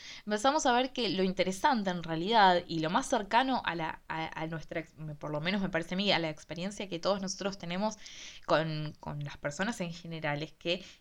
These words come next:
está todo en los puntos intermedios, ¿no? Es como que está, eh, en esos puntos donde, eh, lo-, los opuestos se, se cruzan, digamos, y ya no, no es tan fácil separar.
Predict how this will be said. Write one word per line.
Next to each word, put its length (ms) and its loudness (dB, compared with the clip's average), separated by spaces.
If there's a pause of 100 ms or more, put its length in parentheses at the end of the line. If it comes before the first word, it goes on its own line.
(200)
está 200 -4
todo 280 2
en 80 0
los 100 -4
puntos 580 -6
intermedios, 920 -6
¿no? 180 -6
Es 120 -16
como 240 -10
que 80 -20
está, 420 4 (300)
eh, 280 -6
en 80 -8
esos 200 -6
puntos 260 -2
donde, 380 -2 (160)
eh, 160 -20
lo-, 340 -4
los 160 -2
opuestos 380 -2
se, 120 -4 (140)
se 380 -8
cruzan, 560 0
digamos, 580 0 (400)
y 160 -6
ya 300 6
no, 280 2
no 120 -2
es 100 -6
tan 200 0
fácil 380 -4
separar. 600 -2